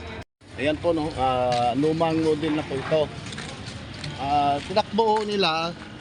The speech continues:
ang request po sa akin, medyo matigas manubila. Ngayon, i-double check natin kung saan nagmumula, pwedeng wheel seal sa ilalim,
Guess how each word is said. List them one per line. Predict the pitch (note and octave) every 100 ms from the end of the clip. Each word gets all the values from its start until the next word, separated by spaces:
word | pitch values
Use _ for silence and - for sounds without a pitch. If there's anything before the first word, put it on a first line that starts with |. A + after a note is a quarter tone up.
| - - - - - - - - - -
ang | D#3 E3
request | - G3+ G3+ -
po | G3
sa | G3+ F3+
akin, | E3+ D#3+
medyo | D#3+ F3
matigas | E3 F3+ F#3
manubila. | F#3 F#3+ F3+ F#3+ A3+ F#3 B2+ - - - - - - - - - - - -
Ngayon, | F#3 G#3 F#3+
i-double | F3 F#3 F#3 F#3+
check | - G3
natin | G#3+ G#3+ G3 F3+
kung | F3+
saan | F#3 F3+
nagmumula, | F3+ F#3+ G3 G3 F3+ E3+ E3
pwedeng | E3 F3 E3+
wheel | F3
seal | - G#3 F#3 D3 - - - - - - -
sa | D3+ D3+ D3+
ilalim, | D3 D#3 E3+